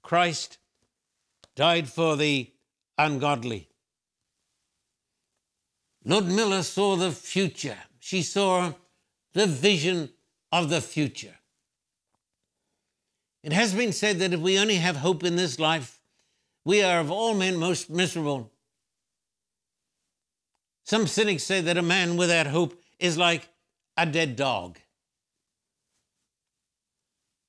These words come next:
What a terrible, what a terrible thought. But if you've got hope, and if this hope can get down deep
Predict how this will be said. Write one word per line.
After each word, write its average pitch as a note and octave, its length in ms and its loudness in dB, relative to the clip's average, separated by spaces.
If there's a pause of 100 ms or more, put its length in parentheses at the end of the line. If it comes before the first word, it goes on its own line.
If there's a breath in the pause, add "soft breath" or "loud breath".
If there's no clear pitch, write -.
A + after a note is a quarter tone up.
(260)
What G#3+ 120 -6
a F#3+ 60 -2
terrible, F3 600 -2
what D#3 120 -6
a A3 60 -4
terrible F3 420 -2
thought. C#3+ 420 -8 (720)
But E3 140 2
if D3 160 0
you've G#3 260 0
got G#3+ 200 -2
hope, - 640 -2 (920)
and F3 140 2
if D#3+ 120 -4
this G#3+ 240 -2
hope F#3+ 400 -2 (580)
can E3+ 180 0
get G3 200 0
down E3+ 320 -4 (200)
deep G3+ 320 2